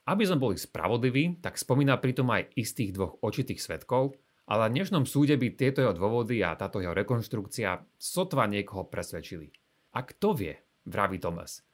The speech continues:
„Možno pritom títo židovskí únoscovia aj pili Williamovu krv.“ A aké má teda autor vedecké či právnické dôvody pre svoj záver? Možno to mnohých z vás vôbec neprekvapí,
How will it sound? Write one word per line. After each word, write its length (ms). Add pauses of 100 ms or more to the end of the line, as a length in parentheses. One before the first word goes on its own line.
(420)
„Možno 400
pritom 400
títo 320
židovskí 560
únoscovia 840 (220)
aj 100 (220)
pili 420 (160)
Williamovu 600
krv.“ 240 (680)
A 220
aké 160
má 140
teda 280
autor 360
vedecké 560
či 260
právnické 720
dôvody 560 (160)
pre 160
svoj 220
záver? 480 (520)
Možno 240
to 80
mnohých 320
z 80
vás 80
vôbec 320
neprekvapí, 720